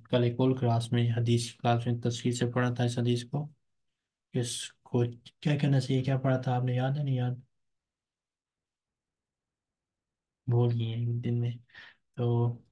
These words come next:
उसमें ये पढ़ा था हमने कि वो औरत खुद ही उसको कह दे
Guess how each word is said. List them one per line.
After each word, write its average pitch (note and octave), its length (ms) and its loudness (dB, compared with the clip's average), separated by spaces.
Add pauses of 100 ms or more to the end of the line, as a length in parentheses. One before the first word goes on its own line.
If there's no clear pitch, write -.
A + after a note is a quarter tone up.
(320)
उसमें C#3 260 4
ये C3+ 140 6
पढ़ा C3 380 4
था B2+ 80 2
हमने C3 340 -2 (280)
कि B2+ 80 -2
वो B2 240 2
औरत B2 160 -2
खुद C#3+ 240 0
ही C3+ 80 6
उसको B2 240 -2
कह A#2+ 200 0
दे A#2+ 260 -2